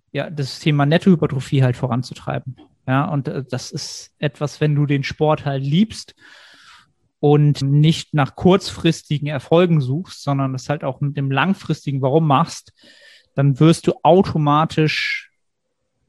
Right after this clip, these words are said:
dich enorm weiterentwickeln und Sachen ja immer im, wie sagt man das, auf einer Makroebene sehen und immer weiter raus, den Blick weiter rausziehen, ne, und nicht in dieser Mikroebene und sagen, "Oh, jetzt morgen diese eine Einheit,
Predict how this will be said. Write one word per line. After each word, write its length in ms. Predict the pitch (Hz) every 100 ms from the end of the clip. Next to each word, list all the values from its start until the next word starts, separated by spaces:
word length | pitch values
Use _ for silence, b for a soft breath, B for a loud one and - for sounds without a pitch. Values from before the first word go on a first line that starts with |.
| _
dich 160 | 151 -
enorm 340 | 156 151 156
weiterentwickeln 720 | 139 160 175 156 143 - 131 120
und 160 | 135
Sachen 460 | 143 139 147 139 151 _ _ _ _ _ _ _ _ _ _
ja 140 | 139
immer 260 | 160 160 160
im, 320 | 156 147 139 B B B B B B B
wie 80 | -
sagt 200 | 139 151
man 180 | 160 143
das, 360 | 131 - - -
auf 180 | 156
einer 100 | 156
Makroebene 800 | 147 151 - - 185 156 147 147
sehen 340 | 127 135 123 123
und 140 | -
immer 180 | 151 143
weiter 240 | 143 143
raus, 680 | 135 147 160 - - - -
den 240 | _ 151 143
Blick 220 | 151 -
weiter 280 | 143 156 151
rausziehen, 680 | 143 160 - - 165 156
ne, 200 | 151 175
und 120 | 160 160
nicht 160 | 165
in 80 | 156
dieser 180 | 139 147
Mikroebene 720 | 156 - - 175 160 156 151
und 80 | 147
sagen, 240 | 147 147
"Oh, 240 | 131 151 160
jetzt 500 | 151 156 - - b b b
morgen 400 | 151 151 185 190
diese 240 | 175 156 165
eine 260 | 156 175
Einheit, 600 | 131 175 175 160 160 156